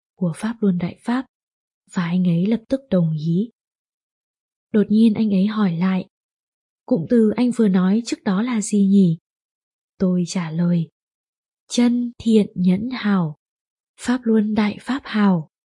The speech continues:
Anh ấy nói, "Tôi hiểu rồi, bây giờ anh sẽ uống nước chứ?" Tôi cầm chai nước lên và uống vài ngụm. Sau đó anh ấy hỏi, "Anh cũng sẽ tiếp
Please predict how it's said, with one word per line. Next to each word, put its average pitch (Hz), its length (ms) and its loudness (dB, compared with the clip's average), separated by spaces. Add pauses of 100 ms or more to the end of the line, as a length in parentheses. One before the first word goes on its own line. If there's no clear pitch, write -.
(560)
Anh 185 220 -2
ấy 175 120 -2
nói, 185 360 -2 (840)
"Tôi 254 160 0
hiểu 233 160 4
rồi, 190 340 2 (520)
bây 240 120 4
giờ 208 340 2
anh 226 160 0
sẽ 226 140 -8
uống 214 220 0
nước 294 180 2
chứ?" 233 280 2 (880)
Tôi 208 180 2
cầm 180 280 0
chai 202 200 -2
nước 254 180 -2
lên 226 340 0 (160)
và 180 100 -4
uống 165 340 -2
vài 180 220 -2
ngụm. 180 280 2 (840)
Sau - 240 -10
đó 175 360 -2
anh 196 180 -2
ấy 175 120 -2
hỏi, 190 420 -2 (800)
"Anh 220 240 0
cũng 220 180 -2
sẽ 254 200 -4
tiếp 302 160 -4